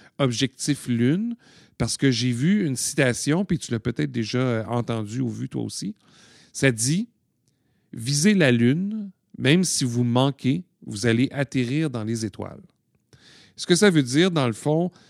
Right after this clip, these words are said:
c'est qu'en visant grand, ben, à quelque part, même si notre trajectoire, elle n'est pas parfaite, on va peut-être quand même réussir à trouver quelque chose, euh, qui va être, euh, près de ce qu'on vise ou peut-être quelque chose de complètement nouveau.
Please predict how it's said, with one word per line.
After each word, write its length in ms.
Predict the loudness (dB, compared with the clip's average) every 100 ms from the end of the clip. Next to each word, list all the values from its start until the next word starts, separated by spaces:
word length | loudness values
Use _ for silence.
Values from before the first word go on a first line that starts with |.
| _
c'est 220 | -4 -4
qu'en 520 | 0 4 4 2 0 0
visant 500 | 0 2 4 2 2
grand, 640 | -2 -2 0 0 0 -4 _ _ _ _ _ _
ben, 160 | -2 0
à 120 | -2
quelque 400 | 2 2 4 2
part, 520 | 4 2 4 2 2
même 300 | 0 2 2
si 160 | 0 -2
notre 140 | -2
trajectoire, 520 | -2 -2 -2 0 0 0
elle 80 |
n'est 100 | -2
pas 180 | 0 -2
parfaite, 600 | -2 -6 -6 -8 -8 -8 _ _ -20 _ -8
on 100 | -2
va 160 | 0
peut-être 260 | 0 0 0
quand 160 | -2 -2
même 300 | -2 -4 -6
réussir 580 | -6 -6 -6 -8 -8
à 80 | -8
trouver 460 | -10 -10 -4 -4 -4 -10 _ _ 0
quelque 340 | 2 2 0
chose, 600 | 0 0 0 0 -4 -10 _ _ _ -6
euh, 240 | -2 -2
qui 200 | -6 -8
va 220 | -2 0
être, 180 | 0 -2
euh, 420 | -4 -2 -4 -4 -8 -12
près 200 | -2 -2
de 100 | -2
ce 80 | -4
qu'on 160 | -4
vise 320 | -2 -2 -2 -4
ou 80 |
peut-être 260 | -2 -2 -2
quelque 220 | -4 -6
chose 180 | -6 -6
de 80 | -6
complètement 420 | -4 -4 -2 -2
nouveau. 520 | -2 -2 -2 -2 -4